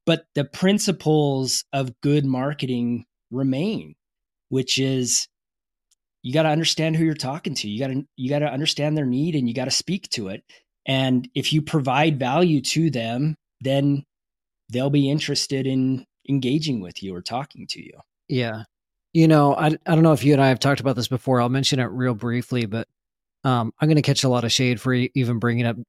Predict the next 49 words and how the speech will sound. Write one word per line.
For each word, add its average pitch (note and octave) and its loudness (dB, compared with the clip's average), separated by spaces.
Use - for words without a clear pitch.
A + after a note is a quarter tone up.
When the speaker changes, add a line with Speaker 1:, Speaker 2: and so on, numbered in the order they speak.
Speaker 2:
Dave C3 2
Ramsey's A#2+ 0
name A#2+ -2
to B2 -2
our A#2 0
audience, A2+ -2
you C3+ -4
know, A2+ -4
to, D3+ -2
of A#2+ 0
real C#3+ 6
estate D3 4
<laughs> - 6
investors. D3 4
But D3 2
Speaker 1:
<laughs> - -12
Speaker 2:
I E3+ 4
was F3 6
listening F#3+ 6
to, E3 6
it D#3 4
actually F#3 4
wasn't C#3+ 4
Dave. D#3 4
It D3 4
was, D3 2
it F#3 6
was E3 8
an D#3+ 4
EntreLeadership F3 4
podcast B2+ -2
on A#2+ -2
Dave A#2+ -2
Ramsey's A2+ -2
network A2 -8
a B2+ -6
while A#2+ 0
back. A2 -4
And, A2+ -6
and C3 -4
this B2 0
guest D#3 2
was C3+ 4
on, C#3 6
he C3+ 4
was A#2+ -2
talking D#3 2
about C#3+ 4
how B2 2